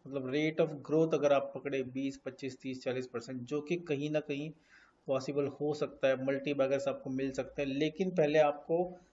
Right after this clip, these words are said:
अपने ऊपर विश्वास करना पड़ेगा दोस्तों, क्योंकि share market की journey ऐसी है कि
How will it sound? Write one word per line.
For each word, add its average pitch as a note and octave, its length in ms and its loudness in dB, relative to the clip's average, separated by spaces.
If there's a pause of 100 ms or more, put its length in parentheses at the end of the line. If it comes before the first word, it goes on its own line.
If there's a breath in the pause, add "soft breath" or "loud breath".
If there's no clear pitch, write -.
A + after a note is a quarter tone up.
(140)
अपने G3 420 2
ऊपर F#3+ 360 8
विश्वास D#3 460 4
करना C3 300 -2
पड़ेगा A#2 340 -4
दोस्तों, A#2 320 -10
क्योंकि D#3+ 300 -6
share F3 320 4
market D#3+ 340 0
की E3 80 -2
journey D#3 320 2
ऐसी C#3 300 0
है D3 160 4 (580 soft breath)
कि F3 80 -4